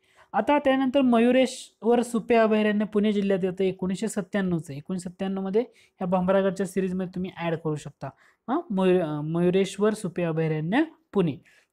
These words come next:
त्यानंतर बोर अभयारण्य व हिंगोली वर्धामध्ये येतं.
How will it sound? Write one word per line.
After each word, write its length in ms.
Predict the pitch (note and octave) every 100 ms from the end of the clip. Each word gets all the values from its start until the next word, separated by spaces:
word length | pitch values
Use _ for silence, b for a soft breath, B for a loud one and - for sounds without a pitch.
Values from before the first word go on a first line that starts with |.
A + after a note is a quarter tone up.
| _
त्यानंतर 340 | G3 G3 F#3+ G#3+
बोर 280 | F#3 G#3+
अभयारण्य 560 | A3+ G#3 G#3 G3+ G3+ G#3+
व 140 | G#3+
हिंगोली 480 | G3 E3+ F3+ F#3+ G3
वर्धामध्ये 480 | G3 F3+ F3 E3+ D#3+
येतं. 200 | D3+